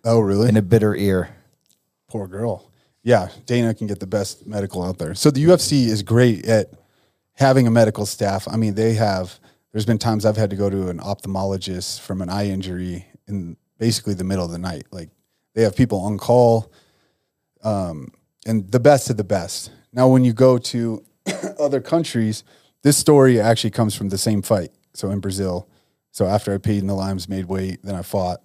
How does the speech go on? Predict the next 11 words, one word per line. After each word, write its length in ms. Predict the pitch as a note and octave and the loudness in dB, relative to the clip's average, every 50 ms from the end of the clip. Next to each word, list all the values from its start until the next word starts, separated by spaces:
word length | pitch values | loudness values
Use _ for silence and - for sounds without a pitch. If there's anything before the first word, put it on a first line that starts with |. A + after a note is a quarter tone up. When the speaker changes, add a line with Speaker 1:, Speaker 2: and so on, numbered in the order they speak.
| _ _ | _ _
Speaker 1:
I 100 | - G#2+ | -4 -2
won. 460 | G#2+ G#2 A2 A2 G#2+ G2+ F#2+ F#2+ F#2+ - _ _ _ _ _ _ _ _ _ _ _ | 0 2 2 2 2 2 0 -2 -6 -10 _ _ _ _ _ _ _ _ _ _ _
Um, 320 | A#2 A#2 A2 G#2 F#2+ F#2 E2+ | 0 0 0 2 0 -4 -8
but 160 | - - A2+ | -4 -2 -2
I 80 | G#2+ G#2+ | -2 0
broke 320 | G#2+ C3 C3+ D3 - - | 4 4 4 4 4 2
my 100 | A#2+ A2 | 0 0
nose, 540 | G#2+ G#2+ A2+ G#2+ G2+ F#2+ F#2 F2+ - - - _ _ _ _ _ _ _ _ _ _ _ _ _ _ _ _ _ | 2 4 4 4 4 2 -2 -6 -8 -12 -14 _ _ _ _ _ _ _ _ _ _ _ _ _ _ _ _ _
and 120 | G#2 A2 | -4 -4
I 60 | G#2+ | 0
got 300 | F#2 A#2+ A#2+ A2 - - | 4 4 4 4 2 -4